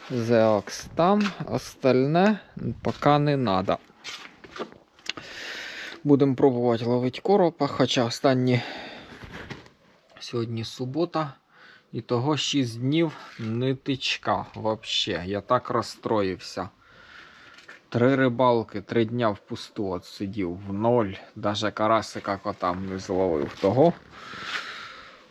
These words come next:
голденкенчевські флетики. Настав ваш час, як то кажуть. У нас тут є ваш по-, потяжеліє, так, це полтинники.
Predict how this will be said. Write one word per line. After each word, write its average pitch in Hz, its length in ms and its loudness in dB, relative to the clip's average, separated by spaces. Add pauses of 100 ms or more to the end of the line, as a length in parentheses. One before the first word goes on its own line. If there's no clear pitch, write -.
(460)
голденкенчевські 113 1400 2
флетики. 151 920 4 (840)
Настав 131 720 4
ваш 113 420 0
час, 87 300 -2
як 92 220 0
то 90 200 -4
кажуть. 90 480 0 (300)
У 143 40 0
нас 120 160 4
тут 123 260 4
є 127 120 8 (300)
ваш 127 440 4 (180)
по-, 127 180 4 (160)
потяжеліє, 131 760 4
так, - 240 -6
це 120 160 2
полтинники. 117 760 2